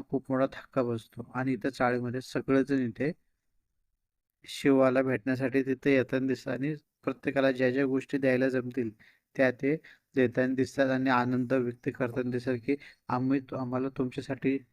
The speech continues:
थोडं तरी करायला काय जमलं ना, तर आम्ही आनंदित आहोत, खुश आहोत." आणि या सगळ्यांचं प्रेम पाहून आशू खूप खुश होताना दिसतो. "तुम्ही भलेही पैशाने श्रीमंत नाही, परंतु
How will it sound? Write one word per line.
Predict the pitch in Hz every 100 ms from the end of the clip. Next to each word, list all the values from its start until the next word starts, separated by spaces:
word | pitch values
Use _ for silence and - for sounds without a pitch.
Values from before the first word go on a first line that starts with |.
| _ _ _ _ -
थोडं | 131 127 120
तरी | 139 139 135 -
करायला | 131 123 131
काय | 127 135
जमलं | 127 131 131 120
ना, | 131 180 _ -
तर | 147 165 _ _ _
आम्ही | 120 135
आनंदित | - 127 131 131 139 -
आहोत, | 120 - -
खुश | - 135 -
आहोत." | 123 147 - _ - _ -
आणि | 120 135 165 - _ _
या | 131 131
सगळ्यांचं | - 127 131 127 135
प्रेम | - 135
पाहून | 131 123 135
आशू | 127 120 - 131
खूप | 135 -
खुश | - 135 135
होताना | 127 131 131
दिसतो. | 131 - 143 165 - _ _ _ _ _
"तुम्ही | 127 131 139
भलेही | 131 123 143
पैशाने | - 135 - 139
श्रीमंत | 135 139 135 131 113
नाही, | 139 131 113
परंतु | 113 123 123 151